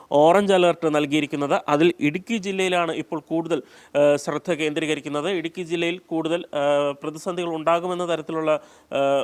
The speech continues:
റിപ്പോർട്ടുകളാണ് പുറത്തു വരുന്നത്. ആ, രക്ഷാ സംവിധാനങ്ങളും എല്ലാം, ആ, അധികൃതരുടെ ഭാഗത്തു നിന്നും സജ്ജമാക്കി കഴിഞ്ഞു. ആ, രക്ഷാപ്രവർത്തനങ്ങൾക്കൊപ്പം, ആ, ദുരിതാശ്വാസ ക്യാമ്പുകളും സജ്ജമാക്കിയിരിക്കുകയാണ്.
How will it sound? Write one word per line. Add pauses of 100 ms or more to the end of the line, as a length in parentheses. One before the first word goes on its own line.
(300)
റിപ്പോർട്ടുകളാണ്
പുറത്തു
വരുന്നത്. (400)
ആ,
രക്ഷാ
സംവിധാനങ്ങളും
എല്ലാം,
ആ, (180)
അധികൃതരുടെ
ഭാഗത്തു
നിന്നും
സജ്ജമാക്കി
കഴിഞ്ഞു. (280)
ആ,
രക്ഷാപ്രവർത്തനങ്ങൾക്കൊപ്പം, (280)
ആ,
ദുരിതാശ്വാസ
ക്യാമ്പുകളും
സജ്ജമാക്കിയിരിക്കുകയാണ്.